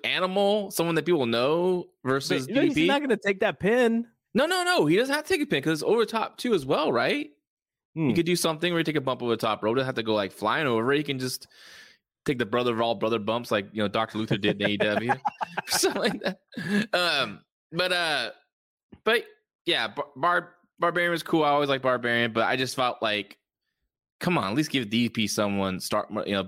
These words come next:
Speaker 1: on a little higher on the ranking
Speaker 2: Yeah.
Speaker 1: charts.
Speaker 2: Yeah.
Speaker 1: But, yeah. Cool.
Speaker 2: And then in our
Speaker 1: Oh.
Speaker 2: main event,
Speaker 1: Star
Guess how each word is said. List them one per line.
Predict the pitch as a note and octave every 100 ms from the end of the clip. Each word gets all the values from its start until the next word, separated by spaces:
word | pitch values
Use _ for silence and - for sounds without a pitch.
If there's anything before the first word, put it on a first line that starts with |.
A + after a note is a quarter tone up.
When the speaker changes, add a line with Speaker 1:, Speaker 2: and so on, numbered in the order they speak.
| F#2+
Speaker 1:
on | - G2+
a | -
little | B2+ A#2
higher | B2 B2
on | A2+
the |
ranking | G#2 G#2+ G2 F#2
Speaker 2:
Yeah. | F#2
Speaker 1:
charts. | F#2 F#2 G2+ - - -
Speaker 2:
Yeah. | G#2+ F2
Speaker 1:
But, | - _
yeah. | - - _ _ _ _ -
Cool. | D#3 D3 - _ _ _ _ _ -
Speaker 2:
And | F3+
then | A3 C4
in |
our | B3
Speaker 1:
Oh. | G#3+
Speaker 2:
main | G3 F3
event, | C3+ B2+ G2 - - -
Speaker 1:
Star | - - D#3